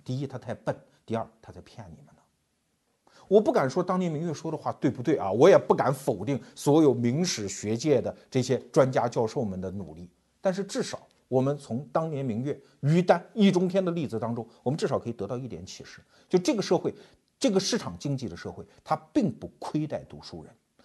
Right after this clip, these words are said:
如果你做出市场认可的学问的话，你以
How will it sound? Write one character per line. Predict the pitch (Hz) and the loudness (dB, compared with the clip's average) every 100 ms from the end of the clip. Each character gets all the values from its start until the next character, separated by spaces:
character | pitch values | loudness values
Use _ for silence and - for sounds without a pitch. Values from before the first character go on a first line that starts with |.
| - | -8
如 | 156 208 349 320 | 6 10 10 8
果 | 139 123 | 4 2
你 | 143 131 | 0 -2
做 | - 214 | 0 0
出 | 143 196 196 - | 0 -4 -6 -8
市 | - 269 196 - | -4 -2 -2 -6
场 | - 87 123 | -10 -10 -4
认 | 254 202 - | -2 -2 -6
可 | - 80 - | -16 -18 -16
的 | 82 | -18
学 | - - 85 | -14 -12 -8
问 | 95 85 | -8 -10
的 | 80 | -14
话， | - 117 - _ _ | -12 -12 -12 _ _
你 | 131 151 202 | -4 0 0
以 | 135 95 | -2 -6